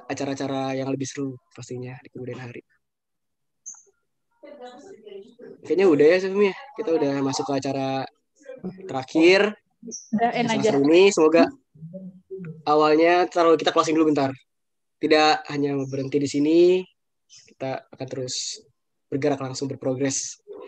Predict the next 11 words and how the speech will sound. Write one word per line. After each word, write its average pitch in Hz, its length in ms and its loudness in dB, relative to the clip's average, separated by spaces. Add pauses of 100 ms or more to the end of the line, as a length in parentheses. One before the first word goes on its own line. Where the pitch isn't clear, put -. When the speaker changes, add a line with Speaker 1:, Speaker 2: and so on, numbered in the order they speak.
(120)
Speaker 1:
Terima 160 160 0
kasih 190 160 6
pada 185 240 4
audiens, 180 560 4
narasumber, 151 480 0
Bapak 147 160 -2
Ibu, 139 400 -2 (320)
eh, 135 240 -6
yang 135 160 -6
sudah 135 160 -2
hadir, 165 320 2